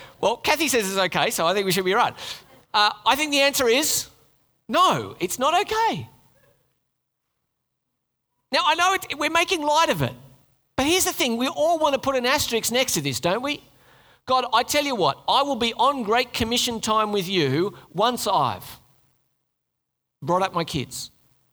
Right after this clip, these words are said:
finished this assignment, done this heavy section at work,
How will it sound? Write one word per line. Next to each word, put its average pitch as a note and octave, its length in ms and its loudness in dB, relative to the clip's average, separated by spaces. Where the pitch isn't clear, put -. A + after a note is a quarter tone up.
finished A3 340 0
this F#3+ 180 -2
assignment, D#3+ 520 -2
done G#3+ 220 0
this G#3+ 160 -2
heavy G3+ 280 -4
section G3 420 -2
at F#3 140 -6
work, C#3 360 -4